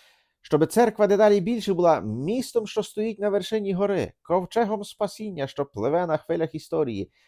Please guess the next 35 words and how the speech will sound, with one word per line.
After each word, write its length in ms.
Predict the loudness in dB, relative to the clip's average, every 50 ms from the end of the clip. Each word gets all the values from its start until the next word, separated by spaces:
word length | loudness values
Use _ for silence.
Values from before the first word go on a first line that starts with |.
| _ _ -6
маяком, 500 | -2 0 2 2 2 2 0 -2 -4 -4
що 180 | -6 -6 -4 -4
освітлює 500 | -4 -6 -6 -8 -8 -6 -4 -2 -2 -2
ночі 240 | -2 -4 -6 -8 -12
світу. 440 | -10 -10 -10 -10 -10 -12 -14 -16 -18 _ _ _ _ -20 -20 _ _ _ _ -10
І 80 | -6
це 120 | -2 -2 -2
не 140 | 0 -2
стільки 400 | -4 -4 -6 -8 -8 -8 -8 -12
через 340 | -8 -6 -6 -4 -4 -6 -8
красу 460 | -6 -6 -4 -4 -4 -4 -2 -2 0
її 260 | 0 -2 -2 -4 -4 -6
структур 680 | -8 -8 -4 -2 -2 -2 -4 -2 0 0 0 0 -2
чи 140 | -2 -2 0
велич 380 | 2 2 2 2 2 -2 -4 -8
її 100 | -8 -8
споруд, 560 | -8 -4 -2 0 0 0 0 -2 -6 _ _
таких 300 | -20 -14 -10 -10 -8 -8
як 200 | -8 -10 -10 _ _
пам'ятки, 420 | -4 -4 -4 -4 -4 -6 -4 -4 -4
в 40 | -4
яких 240 | -4 -6 -6 -8
ми 80 | -6 -6
знаходимося, 640 | -6 -4 -2 -2 -2 0 -2 -4 -4 -4 -6 -8 -8 _ _ _ _ _ _ _
скільки 500 | -20 -12 -8 -8 -6 -6 -6 -6 -6 -6
через 420 | -4 -4 -2 -2 -4 -4 -8 -12
святість 640 | -8 -2 0 0 0 0 -2 -6 -10 -14 -14 -12 -10
її 200 | -8 -8 -8 -8
членів, 560 | -10 -12 -8 -4 -2 -2 -2 -2 -4 -6 -10
цього 420 | -6 -4 -2 0 0 0 -2 -4 _ _ _ _ _ _ _
народу, 480 | -2 0 2 4 4 4 2 2 -2
що 180 | -4 -4 -2 -2
є 80 | 0 0
власністю 560 | 0 0 0 -2 -4 -8 -14 -10 -8 -8 -6
Божою, 500 | -2 -2 -2 -2 -2 -4 -8 -10 -10